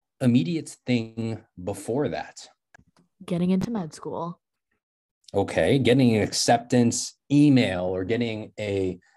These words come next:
Speaker 1: an acceptance voicemail, that is directly the, the thing before. Okay, perfect.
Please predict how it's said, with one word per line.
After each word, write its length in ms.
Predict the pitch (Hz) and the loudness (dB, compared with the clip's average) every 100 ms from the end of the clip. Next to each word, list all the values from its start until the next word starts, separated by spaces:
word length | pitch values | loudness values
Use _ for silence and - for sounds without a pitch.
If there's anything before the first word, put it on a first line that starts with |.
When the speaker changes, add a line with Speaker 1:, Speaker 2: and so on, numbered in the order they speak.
| - | -6
Speaker 1:
an 120 | 101 | -6
acceptance 580 | 87 - 113 - 101 - | -4 -2 -2 0 -2 -2
voicemail, 840 | 92 107 139 - 95 87 80 85 _ _ _ | -2 0 2 0 -4 -4 -6 -8 _ _ _
that 200 | 101 107 | 0 2
is 220 | 113 101 - | 4 0 -2
directly 480 | - 101 120 - | 0 2 0 0
the, 240 | 104 98 90 | 0 0 -2
the 80 | 95 | -6
thing 160 | 98 | -4
before. 400 | 92 87 90 117 - | -6 -4 -4 -4 -4
Okay, 320 | 120 123 87 | -4 -4 -4
perfect. 400 | - 92 165 - | -6 -6 -6 -20